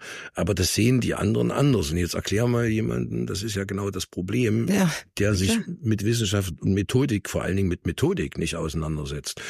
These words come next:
Speaker 1: Der kommt gar nicht an den Punkt.
Speaker 2: Nee,
Speaker 1: Das ist
Speaker 2: genau.
Speaker 1: ja so, als ob du zu jemandem sagen wirst, „Spring doch mal hoch aufs Dachgeschoss“, brauchst nicht über die Treppe kommen. Also das, die Treppe ist die Mühe und die Mühe ist die Methodik in, in solchen Fragen. Und der Aiwanger weiß ja genau, wen er da abholt.
Speaker 2: Ja, klar.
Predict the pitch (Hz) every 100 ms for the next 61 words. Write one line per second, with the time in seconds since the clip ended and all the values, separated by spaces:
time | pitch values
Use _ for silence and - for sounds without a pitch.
0 | - - - - - 107 - 143 131 117
1 | 98 95 85 78 202 175 135 123 110 _
2 | - - - 127 117 104 87 110 110 98
3 | 90 101 - 101 107 95 98 110 92 98
4 | - - 113 117 107 95 98 131 107 101
5 | - 120 - 90 80 110 - - - -
6 | - - 87 95 131 120 98 80 78 76
7 | 73 73 69 69 65 - 82 87 90 -
8 | 85 - 104 135 - - 139 175 196 110
9 | 65 - - 82 90 92 101 120 117 -
10 | 113 120 139 147 107 - 85 82 - 87
11 | 78 85 78 80 - 76 80 - 71 80
12 | 78 80 78 87 98 92 82 95 92 85
13 | 95 135 98 82 76 73 71 - 202 -
14 | 190